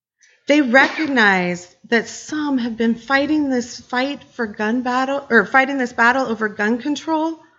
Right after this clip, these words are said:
with little or no recognition because of their race or economic status. At a time when it would have been so easy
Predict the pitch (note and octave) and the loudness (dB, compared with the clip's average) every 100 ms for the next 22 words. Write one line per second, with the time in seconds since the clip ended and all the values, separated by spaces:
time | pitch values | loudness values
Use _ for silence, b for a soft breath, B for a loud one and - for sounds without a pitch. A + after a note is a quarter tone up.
0 | b b b B3+ A#3+ B3 C4 C#4 D4+ D#4+ | b b b -2 -2 -4 -8 -6 -4 -4
1 | E4 E4 E4 - A3+ A3 G#3+ A3 A3 A3+ | -4 -8 -12 -10 -6 -4 -2 -2 0 -2
2 | A#3+ A3+ G#3+ A3 A3 G3+ F#3 - F3 F3 | -4 -6 -8 -8 -6 -4 -4 -6 -8 -8
3 | - _ _ _ _ _ _ - A3+ - | -12 _ _ _ _ _ _ -6 -4 -4
4 | G#3+ F#3+ F3+ F#3 F3 F#3 A3+ C#4 - - | -6 -8 -10 -10 -10 -8 -8 -8 -14 -20
5 | - - _ _ _ _ - - G3 F#3+ | -20 -20 _ _ _ _ -14 -10 -10 -8
6 | G3+ G3 F#3+ F#3+ - F#3 E3+ E3+ D#3+ - | -8 -6 -8 -10 -12 -10 -8 -10 -12 -18
7 | - _ _ _ _ _ _ _ _ _ | -20 _ _ _ _ _ _ _ _ _
8 | _ _ _ _ _ _ _ _ b b | _ _ _ _ _ _ _ _ b b
9 | b - A3+ A#3 A#3 - - C#4+ D4 D#4 | b 0 2 2 0 -8 -4 -2 0 2
10 | D#4 C4 A3+ G#3+ B3 A3 A3+ A3 G#3+ G#3 | 0 2 0 2 0 0 -2 0 0 0
11 | - - A#3+ A#3 C4+ C4+ B3 A#3 F3 F3 | -6 -4 2 2 2 0 -4 -2 -4 -6
12 | D#3 - | -8 -10